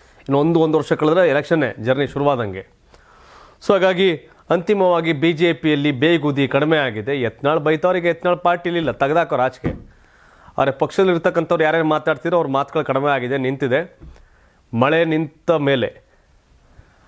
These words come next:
ಅಂತ ಭಿನ್ನಮತ ನಿಂತ ಮೇಲೆ ಬಿ ಜೆ ಪಿ ಒಂದು ಸ್ವಲ್ಪ ಎಲ್ಲರೂ ವಿಶ್ವಾಸದಲ್ಲಿ ಅವ್ರ ಕಾರ್ಯಕರ್ತರು. ಇನ್ನೊಂದ್ಸಲ ಹಳೇದೆಲ್ಲ ಮರ್ತ್ಬಿಡಿ, ಇನ್ನು ಜೊತೆಗೆ ಹೋಗೋಣ ಅಂತ ಕರ್ಕೊಂಡು ಹೋದ್ರೆ ವಿಜಯೇಂದ್ರ ಹೋಗ್ತಾರಷ್ಟೇ.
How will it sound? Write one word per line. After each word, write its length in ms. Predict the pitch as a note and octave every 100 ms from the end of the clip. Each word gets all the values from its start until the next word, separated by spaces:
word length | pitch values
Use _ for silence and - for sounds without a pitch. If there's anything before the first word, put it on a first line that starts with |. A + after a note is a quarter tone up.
| _
ಅಂತ 200 | C3 C3 F#3+ - C3
ಭಿನ್ನಮತ 460 | C#3+ E3 D#3 D3
ನಿಂತ 300 | D3 C#3 D3+
ಮೇಲೆ 260 | D3+ C#3 E3+
ಬಿ 200 | C#3+ C#3
ಜೆ 180 | C3+ C#3+
ಪಿ 180 | C#3+ D3+
ಒಂದು 180 | C3
ಸ್ವಲ್ಪ 220 | A#2+ C3 D#3
ಎಲ್ಲರೂ 580 | B2+ B2+ C#3+ B2 - _
ವಿಶ್ವಾಸದಲ್ಲಿ 520 | C#3+ - D#3 C#3 C3+
ಅವ್ರ 100 | A#2+
ಕಾರ್ಯಕರ್ತರು. 640 | A#2 C#3+ C#3 - G#2 D3 G#3+ _ _ - - - _ _ _ _
ಇನ್ನೊಂದ್ಸಲ 380 | E3+ E3+ D3+ F3+
ಹಳೇದೆಲ್ಲ 320 | D3 D#3+ D#3+
ಮರ್ತ್ಬಿಡಿ, 440 | C#3+ C3+ - D3 E3 - _ _ _ -
ಇನ್ನು 120 | B2
ಜೊತೆಗೆ 240 | C3 E3+
ಹೋಗೋಣ 240 | D3 C#3 C3+
ಅಂತ 160 | B2+
ಕರ್ಕೊಂಡು 420 | B2 C3+ C3 C#3
ಹೋದ್ರೆ 160 | B2 D3+
ವಿಜಯೇಂದ್ರ 460 | A#2+ A#2+ C3+ A2 E3+
ಹೋಗ್ತಾರಷ್ಟೇ. 800 | C3+ B2+ - G2+ F#2+ - -